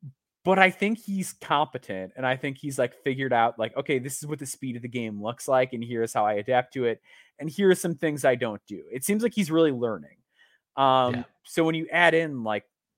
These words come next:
Speaker 1: the physical tools, the shooting, the,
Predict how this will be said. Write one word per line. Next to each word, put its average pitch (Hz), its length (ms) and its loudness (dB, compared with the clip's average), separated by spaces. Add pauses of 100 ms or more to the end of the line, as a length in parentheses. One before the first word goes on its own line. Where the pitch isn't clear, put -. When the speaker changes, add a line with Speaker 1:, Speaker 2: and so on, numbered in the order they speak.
(380)
Speaker 1:
the 127 80 0
physical 127 440 -4
tools, 113 640 -6 (120)
the 120 100 -6
shooting, 107 800 -6 (960)
the, 117 420 2